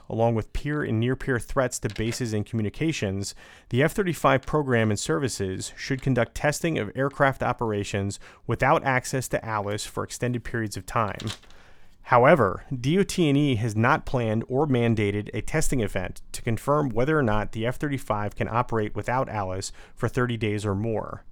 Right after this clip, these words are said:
The fully integrated nature of all F thirty-five systems makes cybersecurity more essential than for any other aircraft. Legacy aircraft already in service are equipped with software-enabled subsystems,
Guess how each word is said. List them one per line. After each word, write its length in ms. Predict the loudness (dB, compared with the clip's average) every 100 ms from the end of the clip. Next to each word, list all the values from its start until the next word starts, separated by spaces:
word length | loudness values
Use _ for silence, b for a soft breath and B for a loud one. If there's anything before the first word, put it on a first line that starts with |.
| -18 -8 -2
The 100 | -2
fully 380 | 2 2 4
integrated 440 | 4 4 2 2 2
nature 380 | 2 2 2 0
of 140 | 2
all 240 | 2 2 0
F 140 | -4
thirty-five 440 | -4 -4 -2 -2
systems 600 | -2 -4 -2 -2 -2 -4
makes 200 | -4 -4
cybersecurity 760 | 0 0 0 -4 -4 -4 -2 -2
more 240 | -2 -2
essential 580 | 0 0 0 -2 -4 -6 B B
than 100 | -4
for 160 | 0 0
any 240 | 2 2
other 220 | 2 0 0
aircraft. 680 | -2 0 -4 -4 -8 -14 -18 b b b 2
Legacy 420 | 2 4 2 0
aircraft 540 | 0 0 0 0 2
already 340 | 2 2 2 2
in 80 | 2
service 480 | 0 0 -2 -4 -4
are 100 | -4
equipped 360 | -2 -4 -4 -4
with 200 | -4 -2
software-enabled 920 | 2 2 0 0 0 0 -2 -2 -4
subsystems, 800 | -4 -4 -4 -6 -6 -8 -10